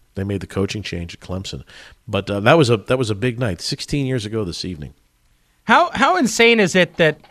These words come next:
Speaker 2: this team could be playing for second place in the A C C if they're able to get the win?
Speaker 1: They, yeah, they, well, they'd be tied for second in, in a three-way tie, at least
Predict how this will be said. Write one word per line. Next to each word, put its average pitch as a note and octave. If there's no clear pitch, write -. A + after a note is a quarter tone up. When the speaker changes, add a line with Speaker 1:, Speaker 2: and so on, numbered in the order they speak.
Speaker 2:
this E3
team C4
could G3+
be F#3+
playing F#3
for E3+
second G3+
place F#3+
in F3+
the D3
A D#3+
C D3+
C F3
if D#3
they're C3+
able B2
to A#2+
get C3
the B2+
win? G3+
Speaker 1:
They, C#3
yeah, D3
they, A#2
well, A#2
they'd B2+
be A#2
tied B2+
for A2
second G2
in, F#2
in G#2
a G2
three-way G#2+
tie, F2
at A2
least G2